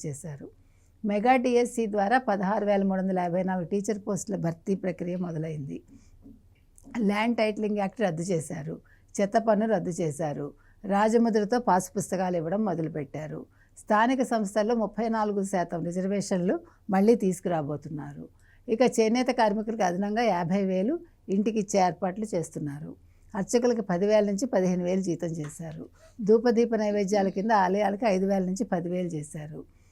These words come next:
ఇక పేద విద్యార్థులకు నిరుద్యోగ భృతి కింద మూడు వేలు ఇస్తున్నారు. నాయి బ్రాహ్మణుల జీతాలు పదిహేను వేల నుంచి ఇరవై ఐదు వేలకు పెంచారు. ఇమాములు, మోజోములకు గౌరవ వేతనం పదిహేను వేలు చేశారు.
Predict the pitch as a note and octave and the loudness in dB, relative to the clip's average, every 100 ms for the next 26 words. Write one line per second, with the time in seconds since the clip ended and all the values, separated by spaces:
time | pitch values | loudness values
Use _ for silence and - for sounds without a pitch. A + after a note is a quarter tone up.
0 | _ _ A#3 A#3+ G#3+ G3 F#3 G3+ G#3 A#3+ | _ _ 0 4 6 4 2 0 2 4
1 | A#3+ G3+ A3 G3+ A3 A#3+ G#3+ F#3+ A3 G#3+ | 4 4 4 4 2 2 0 0 2 2
2 | G3+ G3+ G3 G3+ A3 F#3 F#3+ F#3 F#3+ A#3 | 2 0 0 2 2 2 2 2 2 0
3 | F#4 - _ _ - F#3+ - E3+ D#3 C#3+ | -2 -8 _ _ -2 -2 0 0 0 -2
4 | D3+ - _ G#3+ A#3 G#3 A3+ C#4 B3 A#3 | -8 -12 _ 4 4 4 2 2 2 2
5 | A3+ A3 G#3+ F#3 G3+ G#3 G#3 B3+ - G3 | 2 0 0 0 0 2 2 2 0 0
6 | F#3+ G#3+ G#3 G3 F#3+ F#3 D4+ F4+ - - | 2 2 2 0 0 -4 -4 -6 -8 -20
7 | - G3 F#3+ G3 F#3+ F3 F3+ G#3+ A3 E3 | -4 0 4 4 4 0 0 -2 -4 -6
8 | D3 C#3+ C#3+ D3 - _ _ _ _ A3 | -6 -8 -12 -12 -16 _ _ _ _ 2
9 | A3+ B3 B3 B3+ B3+ A3+ A3 A3 A3 G#3+ | 4 6 6 6 6 4 4 4 4 2
10 | G#3+ G3+ G3+ G#3 G3+ F#3 B3 B3+ F3 F#3 | 2 4 4 4 2 0 0 0 2 2
11 | F#3+ E3+ E3+ E3 C#3 - D3+ D#3 | 2 0 0 -2 -6 -8 -12 -12